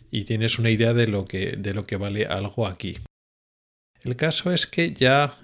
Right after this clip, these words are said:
he arreglado el tema del banco y he podido empezar a funcionar con relativa normalidad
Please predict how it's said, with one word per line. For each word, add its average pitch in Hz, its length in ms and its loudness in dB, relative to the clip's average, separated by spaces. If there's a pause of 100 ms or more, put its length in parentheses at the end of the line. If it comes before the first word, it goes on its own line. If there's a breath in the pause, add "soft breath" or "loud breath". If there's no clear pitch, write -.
(120)
he 123 320 4
arreglado 127 800 4
el 101 680 -2
tema 113 280 2
del 104 200 -2
banco 147 420 2 (260)
y 120 120 2
he 117 60 4
podido 123 300 6
empezar 123 340 0
a 120 60 4
funcionar 113 540 0
con 110 320 -2
relativa 113 580 2
normalidad 113 720 2